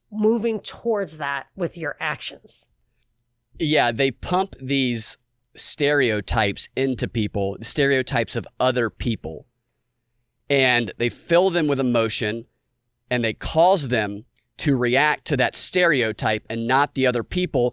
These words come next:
Speaker 2: And they never stop and think because they are within those mass groups. People are smart. People are insightful. You're right. When they're given the opportunity to be, these organizers must not let that happen.
Speaker 1: And actually, I think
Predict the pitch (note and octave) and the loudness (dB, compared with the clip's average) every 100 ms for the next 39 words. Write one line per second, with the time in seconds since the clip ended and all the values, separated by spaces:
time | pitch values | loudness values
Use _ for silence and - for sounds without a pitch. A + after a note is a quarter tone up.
0 | - - B2+ C3 B2+ C#3+ D3 - C3+ B2 | -4 -6 0 0 2 2 0 0 0 0
1 | A#2 D#3+ D#3+ B2 A#2+ C3+ A#2+ A2 A#2 G#2+ | -2 -4 -4 -4 -4 0 0 2 2 2
2 | G#2+ A#2 B2 D3 D3 C3+ A#2+ A2+ - - | 0 0 0 0 2 4 2 0 -6 -14
3 | - C3 B2+ A#2+ - A#2+ C3 D#3 C3 - | -4 2 2 2 0 -4 0 2 0 -2
4 | - G3 G#3 E3 C#3 - D3+ F3 D#3+ - | -4 0 2 2 0 0 4 4 2 -2
5 | F3 E3 D3 B2 - D#3+ D#3+ - G#2+ G#2+ | -2 2 2 2 2 2 2 0 -2 0
6 | B2 B2 D#3+ D#3 G#2 - - B2+ E3 E3 | 0 4 4 4 0 -12 -6 0 2 2
7 | D#3+ B2+ D3+ D3 C#3 B2+ B2+ A#2+ - F3+ | 0 2 2 4 4 2 2 -2 2 2
8 | E3+ C3 G#2+ B2+ G#2+ D#3 A#2+ F2+ - - | 2 0 -2 -4 2 2 2 -2 -8 -18
9 | - C#3+ C3+ D#3+ G3 F#3 D#3 D3+ C#3 D3 | -2 0 2 2 2 4 4 4 4 2
10 | C#3 - - _ _ C3 C#3+ C#3 - C3+ | 0 -4 -14 _ _ -2 2 2 2 2
11 | C#3+ D3+ E3 - C3 C#3+ C#3+ B2+ B2 - | 4 4 2 0 2 2 2 2 2 0
12 | - - D3 C#3 - C#2+ - _ _ _ | -4 -2 0 0 -4 -6 -10 _ _ _
13 | _ _ _ _ _ - _ _ - A#3+ | _ _ _ _ _ -20 _ _ -2 2
14 | B3 G#3 - G3+ G#3+ - F#3+ D#3+ D#3 - | 4 2 2 2 2 2 4 4 2 2
15 | F#3 - G#3+ F3 | 0 2 2 0